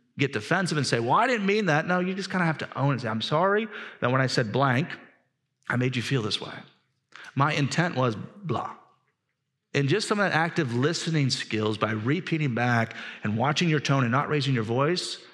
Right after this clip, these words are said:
can just bring the temperature and level down to be able to talk on a normal basis and to see the other person. Third is don't get historical,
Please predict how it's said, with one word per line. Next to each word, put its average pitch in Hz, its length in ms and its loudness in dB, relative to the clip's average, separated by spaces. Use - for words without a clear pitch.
can 123 160 0
just 107 160 0
bring 147 240 0
the 131 100 2
temperature 151 500 -2
and 135 80 0
level 123 360 0
down - 500 -10
to 107 80 -6
be 120 160 0
able 117 120 -2
to 107 80 -2
talk - 560 -2
on 110 80 -2
a 107 60 0
normal 110 240 -2
basis 107 360 -4
and 104 120 -8
to 98 60 -6
see 113 300 -2
the 104 120 -2
other - 140 -6
person. 110 400 -4
Third 190 160 4
is 143 100 0
don't 156 220 0
get 156 100 2
historical, 127 600 -2